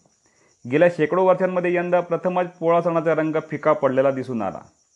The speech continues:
अत्यंत साध्या व घरगुती पद्धतीने पोळा सण साजरा करण्यात आला. जिल्ह्यात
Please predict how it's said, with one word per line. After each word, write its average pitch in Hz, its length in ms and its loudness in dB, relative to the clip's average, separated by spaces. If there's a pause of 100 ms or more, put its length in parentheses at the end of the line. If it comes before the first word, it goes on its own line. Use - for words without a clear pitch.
(400)
अत्यंत 175 360 0
साध्या 175 400 6
व 180 100 6
घरगुती 156 380 -2
पद्धतीने 160 440 -4
पोळा 151 320 0
सण 151 200 -2
साजरा 123 360 0
करण्यात 107 380 -2
आला. 78 160 -4 (1300)
जिल्ह्यात 156 300 4